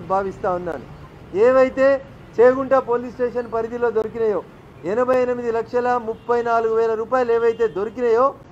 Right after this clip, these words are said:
వాటిని మొత్తం వెంకట్రామరెడ్డి ఖర్చులో జమ చేసి, పోటీ చేస్తున్నటువంటి అభ్యర్థి ఖర్చులో జమ చేసి ఆయనను డిస్క్వాలిఫై చేయమని ఈరోజు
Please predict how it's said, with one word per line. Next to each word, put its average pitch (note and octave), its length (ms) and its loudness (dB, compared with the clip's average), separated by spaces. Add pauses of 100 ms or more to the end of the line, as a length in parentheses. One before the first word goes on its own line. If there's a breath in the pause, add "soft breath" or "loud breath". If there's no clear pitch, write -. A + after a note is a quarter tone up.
(200)
వాటిని A3+ 320 2
మొత్తం A#3+ 280 2 (400)
వెంకట్రామరెడ్డి B3+ 880 0
ఖర్చులో A#3 320 -2 (120)
జమ G#3+ 120 -2 (120)
చేసి, G#3 260 2 (600)
పోటీ C4 320 4
చేస్తున్నటువంటి B3+ 640 0
అభ్యర్థి B3 400 -4
ఖర్చులో A#3 300 -4 (120)
జమ G#3 140 0 (120)
చేసి A3 240 4 (380)
ఆయనను B3 340 -2
డిస్క్వాలిఫై C4+ 640 0
చేయమని A#3 400 -4 (400)
ఈరోజు A#3 260 0